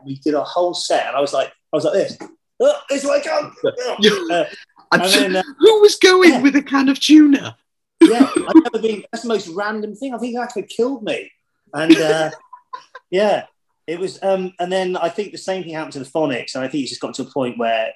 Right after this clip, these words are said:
Speaker 1: people, I was, I was like, you know, we almost walked off. We just thought, "Oh, just get through it."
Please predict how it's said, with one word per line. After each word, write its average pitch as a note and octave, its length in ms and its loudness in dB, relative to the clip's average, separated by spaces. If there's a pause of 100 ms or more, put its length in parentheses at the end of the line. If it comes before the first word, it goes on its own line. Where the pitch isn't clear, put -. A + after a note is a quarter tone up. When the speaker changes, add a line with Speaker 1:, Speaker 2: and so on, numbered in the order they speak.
Speaker 1:
people, A2+ 200 -4
I A2 40 -8
was, A#2 120 -12
I A#2+ 40 -6
was A2+ 140 -8
like, A2 220 -2 (120)
you C3 80 -2
know, C3+ 60 0
we F#3 140 4
almost C#3+ 240 -2
walked A2 220 -10
off. A#2 160 -6
We B2 80 -6
just A#2+ 220 -8
thought, A2+ 160 -6
"Oh, G#2+ 120 -8
just - 240 -14 (160)
get - 160 -10
through A2+ 300 -4
it." - 80 -8